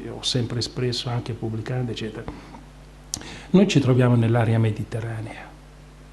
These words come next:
Il mondo di oggi, il mondo internazionale, soffre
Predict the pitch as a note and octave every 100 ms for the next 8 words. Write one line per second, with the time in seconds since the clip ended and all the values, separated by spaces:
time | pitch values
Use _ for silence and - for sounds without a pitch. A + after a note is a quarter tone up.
0 | - - - - - - - - - -
1 | D#3 E3 F3+ G3+ F#3+ D3+ C3+ C#3 B2+ A2
2 | G#2 A2 A2+ B2 - C3+ B2 C#3 D#3 C#3
3 | B2 B2+ A#2+ A#2+ A#2 B2+ A#2 A2 G#2 -
4 | - E3+ A2 - - A#2+ B2+